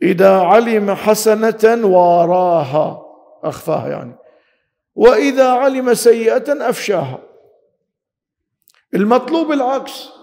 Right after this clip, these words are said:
تستر السيئة وتظهر الحسنة، هذه أخلاق الله: "يا من أظهر الجميل وستر القبيح". فإذا الأمر الثاني من حقه علي أن أمدحه وأثني عليه بما يقوم من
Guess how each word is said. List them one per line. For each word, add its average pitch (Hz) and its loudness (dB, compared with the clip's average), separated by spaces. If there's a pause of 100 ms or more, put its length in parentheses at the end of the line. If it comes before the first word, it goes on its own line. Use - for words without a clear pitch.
تستر 285 -4
السيئة 220 -2 (600)
وتظهر 302 -4
الحسنة، 233 -6
هذه 226 -4
أخلاق 254 -6
الله: 254 -4
"يا 208 -2
من 208 -6
أظهر 196 -2
الجميل 185 -6 (760)
وستر 208 0
القبيح". 165 -8 (680)
فإذا 254 2
الأمر 277 -4
الثاني 233 -8
من 208 -12
حقه 240 -2
علي 233 0
أن 196 -10 (260)
أمدحه 208 -4
وأثني 220 -6
عليه 220 -2
بما 185 -8
يقوم 156 -14 (200)
من 170 -18